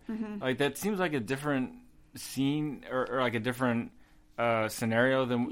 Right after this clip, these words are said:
Speaker 2: than
Speaker 1: Yeah.
Speaker 2: what we've, that we've heard so far. I mean,
Speaker 1: Yeah, well, 'cause, like, I think what her reasoning, though, was is that since her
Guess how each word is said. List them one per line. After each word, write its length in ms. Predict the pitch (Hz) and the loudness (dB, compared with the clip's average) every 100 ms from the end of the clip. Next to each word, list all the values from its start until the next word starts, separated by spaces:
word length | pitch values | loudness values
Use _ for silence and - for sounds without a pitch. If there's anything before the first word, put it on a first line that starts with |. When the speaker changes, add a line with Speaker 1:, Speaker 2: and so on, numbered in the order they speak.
| 165 | -2
Speaker 2:
than 100 | 120 | 2
Speaker 1:
Yeah. 140 | 120 | 4
Speaker 2:
what 240 | 120 202 202 | 2 0 -4
we've, 160 | 202 127 | -10 -2
that 120 | 123 | 0
we've 220 | 123 120 - | 2 0 -2
heard 160 | 123 | -2
so 140 | 123 127 | -2 -2
far. 380 | 139 143 143 - | -2 -4 -8 -10
I 60 | |
mean, 380 | 110 110 107 107 - - - - | -8 -6 -6 -10 -16 -20 -20 -8
Speaker 1:
Yeah, 440 | 247 240 302 262 | -2 8 10 12
well, 140 | 277 285 | 10 6
'cause, 200 | 311 277 | 4 6
like, 300 | 302 269 - - | 6 6 2 4
I 80 | 285 | 4
think 240 | 427 453 | 4 2
what 160 | 440 339 | 2 4
her 160 | 339 | 2
reasoning, 460 | 254 269 269 277 247 | 2 0 2 2 2
though, 200 | 240 233 | 0 0
was 280 | 220 214 214 | 0 0 0
is 80 | 208 | 2
that 240 | 214 202 - | 4 4 0
since 300 | 247 247 - | -4 -4 -8
her 680 | 240 269 269 254 247 214 | 0 6 8 8 6 2